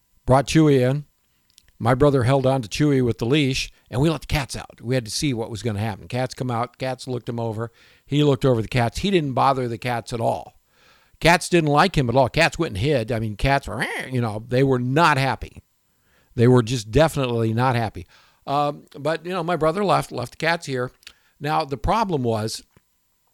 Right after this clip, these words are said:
uh, I keep my kitty litter in a closet in the hallway. I call it the cat's bathroom. And I could not keep the kitty litter there because I found out something about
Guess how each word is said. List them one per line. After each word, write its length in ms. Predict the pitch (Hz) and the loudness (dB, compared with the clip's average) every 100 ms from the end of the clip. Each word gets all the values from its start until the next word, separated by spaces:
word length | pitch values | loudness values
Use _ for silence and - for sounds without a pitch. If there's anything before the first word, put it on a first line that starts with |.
| _ _ - | _ _ -6
uh, 280 | 120 117 123 - | -2 -2 -4 -4
I 140 | 160 | -4
keep 200 | - 214 | -4 -6
my 140 | 147 | -6
kitty 340 | 131 - 170 127 | -4 -4 -4 -4
litter 380 | 104 85 87 - _ - | -6 -8 -12 -16 _ -8
in 100 | 139 | -4
a 140 | 143 | -4
closet 800 | - - 165 190 226 - - - - _ _ - | -6 -10 -4 -2 -2 -4 -10 -14 -20 _ _ -4
in 120 | 147 | -2
the 100 | 135 | 0
hallway. 680 | 180 180 160 98 73 - _ _ _ _ _ | 0 -2 -2 -6 -12 -16 _ _ _ _ _
I 100 | 147 | -6
call 240 | 165 156 147 | 0 2 2
it 160 | - | -4
the 140 | 135 113 | -8 -2
cat's 380 | - 147 - | 0 0 -4
bathroom. 600 | 120 127 120 - 67 - - _ _ _ _ _ _ _ _ - - | -4 -2 -4 -8 -16 -18 -20 _ _ _ _ _ _ _ _ -20 -4
And 240 | 131 139 | 0 0
I 140 | 143 135 | 0 0
could 200 | - 196 | 2 2
not 200 | 196 - | 0 -2
keep 280 | 185 175 - | -8 -8 -10
the 100 | 135 | -4
kitty 300 | 185 190 139 | -2 -2 -2
litter 420 | 120 110 110 123 | -2 -2 -4 -6
there 520 | 131 113 160 95 - - _ _ _ _ - | -6 -2 -2 -2 -8 -18 _ _ _ _ -8
because 320 | 120 151 120 - | 0 0 0 -2
I 140 | 131 143 | -2 0
found 320 | 175 165 156 | 0 2 2
out 160 | 147 | 2
something 340 | - 139 127 127 | 0 -4 -4 -4
about 320 | 113 113 | -2 -2